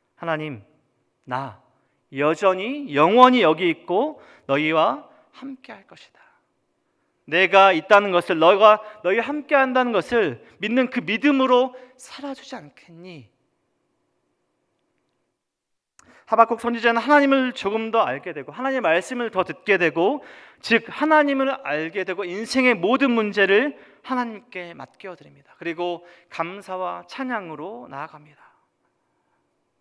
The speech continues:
우리도 인생의 모든 문제를 하박국처럼 하나님께 맡겨드릴 수 있습니다. 불평도 괜찮습니다.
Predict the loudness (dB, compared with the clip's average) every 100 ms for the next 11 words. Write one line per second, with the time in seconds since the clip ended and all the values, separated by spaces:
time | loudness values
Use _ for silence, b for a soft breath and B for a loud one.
0 | _ B B B B 0 2 2 4 4
1 | 4 4 2 0 -4 -4 -2 -2 -2 -4
2 | -10 -20 _ -20 -18 -18 -18 -20 -16 -14
3 | -14 -16 -20 _ _ _ -12 -12 -12 -16
4 | -16 -18 _ -16 -16 -16 -18 -18 -20 -20
5 | -20 -20 -20 -20 _ _ _ _ _ _
6 | _ _ _ _ _ -12 -8 -10 -10 -16
7 | -20 -20 -20 _ _